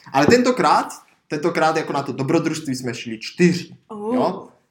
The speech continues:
Speaker 1: A byli jsme jako všichni skauti, takže
Speaker 2: No.
Speaker 1: to byl skautský puťák, neboli putovní
Speaker 2: Ah.
Speaker 1: výlet za dobrodružstvím.
Speaker 2: Dobrá, dobrá.
Speaker 1: Jo?
Speaker 2: A nedopadl dobře.
Speaker 1: No to se dozvíš, to se
Speaker 2: Ah,
Speaker 1: dozvíš, to se
Speaker 2: dobře.
Speaker 1: dozvíš.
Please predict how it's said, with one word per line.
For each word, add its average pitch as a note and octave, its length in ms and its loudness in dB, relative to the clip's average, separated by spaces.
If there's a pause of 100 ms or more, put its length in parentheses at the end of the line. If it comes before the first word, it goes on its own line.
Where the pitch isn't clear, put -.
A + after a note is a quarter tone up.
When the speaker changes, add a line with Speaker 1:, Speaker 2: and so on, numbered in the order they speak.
(280)
Speaker 1:
A A#2 320 0
byli D3 140 -2
jsme D#3+ 140 -2
jako C3+ 160 -4
všichni C3 280 -6
skauti, A2+ 480 -4
takže G#3+ 240 -4
Speaker 2:
No. - 60 -2
Speaker 1:
to D3 80 -2
byl C3+ 360 -2
skautský F#3+ 800 -4
puťák, A#2 580 0
neboli B2+ 320 0
putovní F3+ 560 2
Speaker 2:
Ah. - 40 2
Speaker 1:
výlet F3 460 4
za E3+ 140 4
dobrodružstvím. A#2+ 960 -2
Speaker 2:
Dobrá, G3 440 -6
dobrá. A3+ 280 -8 (240)
Speaker 1:
Jo? B3 60 -12 (260)
Speaker 2:
A A#3+ 60 -4
nedopadl D#4+ 480 0
dobře. - 300 -10 (800)
Speaker 1:
No E3 120 -2
to G3+ 80 0
se A3+ 120 6
dozvíš, G#3 480 0
to F#4 60 4
se G4 120 8
Speaker 2:
Ah, - 100 10
Speaker 1:
dozvíš, G4+ 240 4
to E4+ 100 6
se A#3 120 8
Speaker 2:
dobře. A#3 160 10
Speaker 1:
dozvíš. - 200 -8